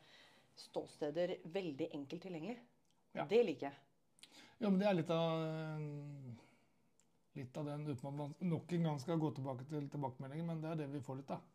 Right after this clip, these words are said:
Speaker 1: Mm.
Speaker 2: Altså den dynamikken, og det kommer det jo ikke bare at vi er, eh, to folk, det er for at vi er to forskjellige s-, kjønn nå,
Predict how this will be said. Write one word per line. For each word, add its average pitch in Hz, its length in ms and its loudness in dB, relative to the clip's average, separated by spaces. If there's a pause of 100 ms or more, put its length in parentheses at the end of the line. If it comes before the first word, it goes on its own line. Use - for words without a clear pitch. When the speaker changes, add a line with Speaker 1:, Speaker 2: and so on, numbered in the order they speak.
(240)
Speaker 1:
Mm. 208 180 -4 (280)
Speaker 2:
Altså 151 220 -2
den 139 200 0
dynamikken, 143 540 -2
og 180 100 2
det 160 180 4
kommer 143 240 -4
det 175 80 0
jo 196 60 -2
ikke 233 120 2
bare 170 160 4
at 135 80 -4
vi 156 80 -2
er, 147 220 0
eh, 151 280 0
to 143 300 -4
folk, 208 360 -4
det 170 100 -4
er 156 80 -2
for 127 100 -6
at 156 60 -2
vi 151 100 -2
er 147 60 -2
to 139 220 -4
forskjellige 131 400 -6
s-, - 340 -16
kjønn 160 180 2
nå, 220 180 4